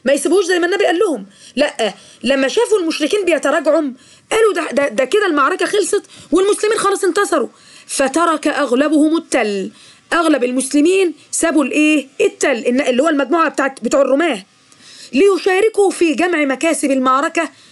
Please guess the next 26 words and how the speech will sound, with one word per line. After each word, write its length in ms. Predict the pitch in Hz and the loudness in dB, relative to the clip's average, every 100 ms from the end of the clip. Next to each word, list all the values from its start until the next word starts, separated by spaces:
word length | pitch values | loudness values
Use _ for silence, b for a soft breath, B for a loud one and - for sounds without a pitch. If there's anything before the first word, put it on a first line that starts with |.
| b - | b 0
إلا 320 | 339 302 277 | 2 2 2
قليلًا 420 | 254 269 302 339 | -2 0 2 2
منهم. 500 | 359 294 220 208 196 196 - B B B | 0 -2 -2 -4 -6 -8 -12 B B B
يعني 340 | 254 226 233 | -2 0 -2
أكترهم 560 | - 254 - 392 415 440 415 - b b b b _ 262 | -4 -6 -2 -2 0 -2 -4 -10 b b b b _ -2
راحوا 260 | 359 - | 0 0
فين؟ 440 | 311 349 359 330 220 B B | 0 0 2 0 -6 B B
راحوا 240 | 269 359 339 | -4 0 0
علشان 360 | 294 247 339 | 0 -2 0
يشوفوا 480 | 330 254 370 - 320 | 0 0 0 0 0
إيه 140 | 370 359 | 2 0
اللي 120 | 277 | 0
جمعوه 340 | 285 254 349 | 0 0 0
من، 240 | 311 269 262 | 0 -2 -2
من 160 | 247 262 | 0 0
المكاسب 520 | 254 247 359 349 311 | 0 0 0 -2 -2
في 80 | 294 | -2
المعركة 440 | 269 269 - 349 | 0 0 0 0
دي، 220 | 359 403 B B B - | 2 2 B B B 0
إلا 360 | 440 381 359 | 2 2 2
ناس 200 | 339 392 | 0 -4
قليلة 520 | 349 302 302 370 359 - | 0 2 2 2 -2 0
اللي، 240 | 277 277 | 2 2
اللي، 360 | - 269 262 262 247 | 2 2 2 2 0
اللي 180 | 262 | -2
فضلوا 380 | 247 415 349 392 | 0 0 0 -2